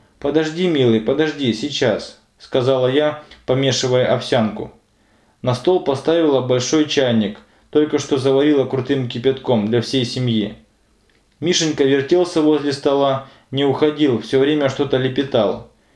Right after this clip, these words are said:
И вдруг он замолчал. Я повернулась к внуку и потеряла дар, дар речи. Он стоял, облитый кипятком, и молчал.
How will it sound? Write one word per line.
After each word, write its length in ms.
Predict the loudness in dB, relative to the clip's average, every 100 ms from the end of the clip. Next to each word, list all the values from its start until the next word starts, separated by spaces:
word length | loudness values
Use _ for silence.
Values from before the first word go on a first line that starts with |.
| _ _ _
И 80 | -2
вдруг 340 | 2 2 2
он 140 | 0 0
замолчал. 680 | 0 2 0 0 0 0 0
Я 180 | 0
повернулась 600 | 2 2 2 2 2 0
к 80 | -2
внуку 320 | -2 -2 0
и 80 | 0
потеряла 580 | 0 -2 0 0 2 0
дар, 300 | 0 0 0 0
дар 260 | 0 0
речи. 440 | 0 0 0 -6 -10 -18 _ _ _ _ _
Он 140 | -4 -2
стоял, 440 | 0 2 2 2
облитый 460 | 0 2 0 0 -4
кипятком, 640 | -2 -2 -2 0 0 0
и 160 | -4 0
молчал. 680 | 0 0 0 0 0 -6